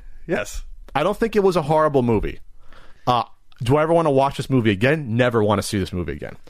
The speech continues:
Speaker 2: Um, and maybe because I'm ten years removed from, from this, in terms of geek culture, how much geek cul-, culture has moved in ten years. But I think even thirty-year-old,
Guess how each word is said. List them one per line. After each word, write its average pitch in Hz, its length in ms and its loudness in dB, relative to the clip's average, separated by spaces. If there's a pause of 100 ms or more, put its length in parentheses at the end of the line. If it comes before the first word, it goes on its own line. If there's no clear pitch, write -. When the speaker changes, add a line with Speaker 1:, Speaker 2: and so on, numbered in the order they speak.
(260)
Speaker 2:
Um, 107 540 2 (260)
and 151 200 0
maybe 190 440 2
because 151 360 0
I'm 131 140 0
ten 143 220 0
years 143 180 0
removed 113 300 0
from, 131 260 -2
from 131 180 0
this, 135 280 0 (280)
in 113 80 0
terms 127 220 0
of 117 100 0
geek 123 180 2
culture, 120 300 2
how 117 120 2
much 113 240 0
geek 117 160 -2
cul-, 123 140 2 (120)
culture 117 320 2
has 110 180 0
moved 104 280 0
in 101 120 0
ten 107 220 0
years. 104 360 0 (340)
But 131 120 2
I 131 80 2
think 220 340 0
even 180 260 2
thirty-year-old, 147 880 4